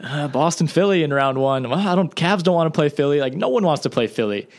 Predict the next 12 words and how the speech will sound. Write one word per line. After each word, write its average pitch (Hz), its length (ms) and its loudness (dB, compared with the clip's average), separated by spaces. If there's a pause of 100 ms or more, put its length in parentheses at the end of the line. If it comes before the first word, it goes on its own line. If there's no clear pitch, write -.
(260)
If 151 100 0
it's 190 120 0
a 180 60 -2
choice 202 240 2
between 170 300 0
Philly 160 320 2
and 131 100 -2
Washington 147 580 0
or - 120 -2
Philly 135 340 0
and 123 100 -2
Milwaukee 135 680 0